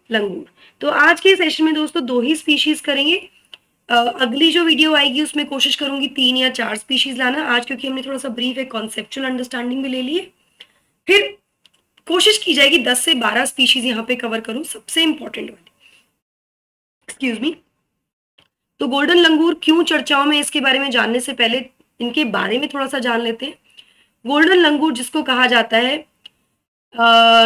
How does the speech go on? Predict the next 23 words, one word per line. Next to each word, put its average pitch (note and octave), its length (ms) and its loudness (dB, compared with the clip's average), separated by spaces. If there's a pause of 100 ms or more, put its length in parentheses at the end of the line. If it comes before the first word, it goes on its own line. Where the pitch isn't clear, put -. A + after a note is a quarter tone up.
(1080)
Trachyphyticus D4+ 1300 0 (280)
जी, F#3 380 0 (600)
ये F4 460 4 (240)
एक A#3 140 -6
large B3+ 560 6
old D4+ 400 2
world B3+ 400 4
monkeys A3+ 460 -2
को C#4+ 120 -6
belong A3+ 360 0
करता A3 220 -4
है, A3+ 80 -2
ग्रुप B3 320 -6
है B3 80 0
large A3 440 2
old G#3+ 240 -4
world G#3+ 300 -4
monkeys F#3+ 360 -8
का A#3 100 -8
जिसको A3 260 -10
कहा G3+ 180 -6
जाता F#3 320 -6
है C#4+ 180 -6